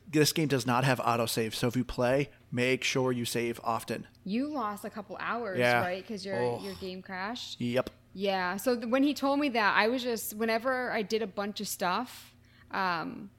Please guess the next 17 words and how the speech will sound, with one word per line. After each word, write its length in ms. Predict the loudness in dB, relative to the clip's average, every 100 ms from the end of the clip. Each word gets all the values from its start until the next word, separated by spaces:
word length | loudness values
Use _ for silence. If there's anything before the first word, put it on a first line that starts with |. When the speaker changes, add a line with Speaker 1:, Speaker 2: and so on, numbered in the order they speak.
| -20 -20 -20 -8
Speaker 2:
I 80 | -6
would 120 | -6
just, 380 | -8 -10 -12 -16 -20 -10
I 60 | -8
would 80 |
just 160 | -8 -8
save. 240 | -8 -10 -12 -14 6
Speaker 1:
Yeah. 160 | 8 8
Oh, 140 | 6
'cause 140 | 6 4
the 80 |
bug 160 | 6 6
that 80 | 6
happened 300 | 4 2 0
to 40 |
me. 380 | 0 0 -2 -6 -18 _ -20 _ -20 -20 -20 -10
So 380 | -4 -2 -4